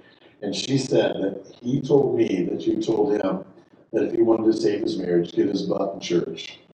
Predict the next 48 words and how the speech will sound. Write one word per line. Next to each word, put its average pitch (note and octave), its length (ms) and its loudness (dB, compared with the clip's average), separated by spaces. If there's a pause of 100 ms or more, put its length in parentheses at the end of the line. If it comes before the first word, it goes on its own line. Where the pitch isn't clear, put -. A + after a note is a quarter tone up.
(640)
And - 140 0
I - 120 4
said, - 140 -2
"Well, - 280 4
I - 180 4
didn't - 200 4
quite E3+ 280 4
word F3 220 10
it F3 80 8
like - 300 6
that, - 680 8 (640)
but, E3 400 8
uh, D3 340 8
I - 60 0
guess E3+ 280 6
if D3 120 2
that's C#3+ 280 4
how B2+ 340 4
he B2+ 60 -4
took C#3 220 0
it, - 260 -2
that's, G#2+ 460 -2
that's A2 380 -2
how F#2 180 0
he F2 80 4
needed F2 380 0
it." - 140 -2 (460)
But - 480 2
so E3+ 180 6
many E3 200 6
people D3+ 400 2
forget - 840 -2
Jesus A2 480 2
Christ G2+ 380 -2
in - 80 0
their G2 180 -2
marital F#2 380 0
relationship, - 760 -2
and - 100 -8
they - 180 -2
forget - 480 0
that G2+ 220 -4
God A2+ 280 4
has G2+ 260 -2
to - 60 -2
be F#2+ 120 -2
the F2 120 0
center F#2+ 500 -4